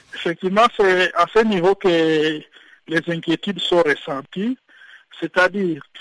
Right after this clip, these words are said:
il s'observe que de, certains F D L R se soustraient frauduleusement de leurs bastions pour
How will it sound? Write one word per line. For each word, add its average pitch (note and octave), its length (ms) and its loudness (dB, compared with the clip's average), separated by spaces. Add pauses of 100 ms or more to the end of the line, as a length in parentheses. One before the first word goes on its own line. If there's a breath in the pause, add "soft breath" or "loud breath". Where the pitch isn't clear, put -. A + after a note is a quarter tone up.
(340 loud breath)
il D#3+ 120 -8
s'observe F#3+ 580 0
que G3+ 380 2
de, D#3 600 0 (840 soft breath)
certains G3 480 4
F - 120 -18
D D#3 120 -2
L G3+ 320 0
R - 20 -10 (1000 soft breath)
se - 120 -2
soustraient G#3+ 600 2
frauduleusement E3 840 -2
de E3+ 80 0
leurs F3 260 0
bastions D3+ 720 -4 (800 soft breath)
pour A#3 480 -2